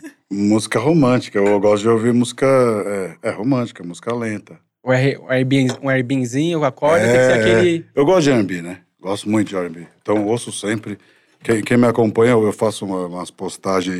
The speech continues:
Speaker 1: indicações, né? Indicações de, de música que eu tô ouvindo ali. Eu falo, pô, essa aqui, pô, vou compartilhar. Eu compartilho sempre. Aí pode ver que tem,
Speaker 2: Sempre
Speaker 1: a maioria sempre é funk, né? O funk original, né?
Speaker 2: Funk só.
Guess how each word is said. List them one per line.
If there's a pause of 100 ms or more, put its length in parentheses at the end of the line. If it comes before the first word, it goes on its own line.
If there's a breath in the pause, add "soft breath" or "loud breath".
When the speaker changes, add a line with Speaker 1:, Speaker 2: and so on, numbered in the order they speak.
Speaker 1:
indicações,
né? (420)
Indicações
de,
de
música
que
eu
tô
ouvindo
ali. (560 soft breath)
Eu
falo,
pô,
essa
aqui, (120)
pô,
vou
compartilhar.
Eu
compartilho
sempre.
Aí
pode
ver
que
tem, (240 soft breath)
Speaker 2:
Sempre
Speaker 1:
a
maioria
sempre
é
funk, (400 soft breath)
né?
O
funk
original,
né?
Speaker 2:
Funk
só.